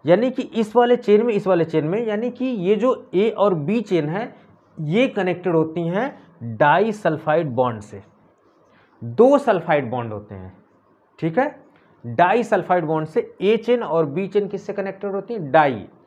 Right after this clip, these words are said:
डाई का मतलब दो सल्फाइड बॉन्ड से कनेक्टेड होते हैं। सल्फाइड, सल्फर और सल्फर के बीच में सल्फाइड बॉन्ड है ये। और ये सल्फाइड बॉन्ड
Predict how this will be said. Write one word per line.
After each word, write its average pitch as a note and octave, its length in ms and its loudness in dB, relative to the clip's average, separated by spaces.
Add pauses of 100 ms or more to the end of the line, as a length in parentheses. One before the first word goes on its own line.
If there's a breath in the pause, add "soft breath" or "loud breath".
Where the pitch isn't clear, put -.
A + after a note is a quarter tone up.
(300 soft breath)
डाई D#3 260 2
का G3 100 -4
मतलब G3+ 340 -4
दो D#3+ 240 6 (100)
सल्फाइड C#3+ 440 0
बॉन्ड A#2 220 -4
से - 100 -10
कनेक्टेड G#2+ 360 -8
होते G2+ 220 -8
हैं। E3 140 -10 (120)
सल्फाइड, E3+ 420 -4
सल्फर F3 360 -6
और E3 80 -6
सल्फर D#3+ 280 -10
के E3 120 -10
बीच E3+ 180 -10
में C4 120 -10 (460 soft breath)
सल्फाइड G#3+ 340 4
बॉन्ड A#2 240 -2
है G#2 80 -2
ये। F#2+ 180 -8 (600 soft breath)
और F3+ 140 2
ये B3+ 120 0
सल्फाइड A3 520 2
बॉन्ड C4 280 -2